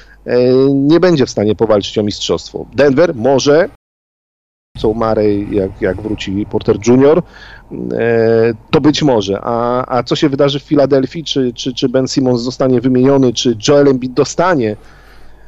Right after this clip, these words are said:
jakiegoś All-Stara do pomocy, e, w walce o mistrzostwo? No,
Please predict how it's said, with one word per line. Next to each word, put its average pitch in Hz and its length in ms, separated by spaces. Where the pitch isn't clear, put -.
jakiegoś 123 380
All-Stara 139 640
do 127 180
pomocy, 127 800
e, 110 160
w 101 80
walce 127 300
o - 20
mistrzostwo? 135 920
No, 131 180